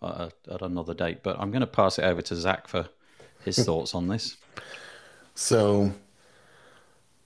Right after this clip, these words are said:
Speaker 2: it, it's really difficult for me to see things like this because it's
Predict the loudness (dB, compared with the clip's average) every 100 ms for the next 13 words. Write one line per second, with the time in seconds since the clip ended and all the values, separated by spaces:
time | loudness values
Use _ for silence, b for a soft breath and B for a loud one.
0 | _ 0 0 2 2 2 4 6 8 8
1 | 6 2 -10 -20 _ _ _ _ -20 -20
2 | -20 -20 _ _ _ -2 4 4 6 4
3 | 4 0 2 4 4 2 4 2 4 2
4 | 4 4 2 4 2 2 0 -4 -2 0
5 | 0 -2 -2 -4